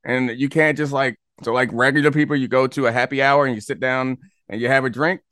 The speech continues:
and somebody may work somewhere else, but they, y'all dealing with the same things. Like, y'all all, like, twenty-seven-year-old, you trying to make it in, in life, you having a hard time with rent. Like, y'all dealing with the same things. We not.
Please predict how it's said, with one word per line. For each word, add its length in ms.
and 160
somebody 400
may 120
work 240
somewhere 260
else, 180
but 120
they, 160
y'all 200
dealing 240
with 100
the 80
same 300
things. 640
Like, 140
y'all 160
all, 380
like, 200
twenty-seven-year-old, 1000
you 40
trying 240
to 60
make 300
it 100
in, 220
in 320
life, 400
you 160
having 240
a 20
hard 280
time 240
with 100
rent. 240
Like, 100
y'all 140
dealing 240
with 80
the 60
same 260
things. 460
We 220
not. 280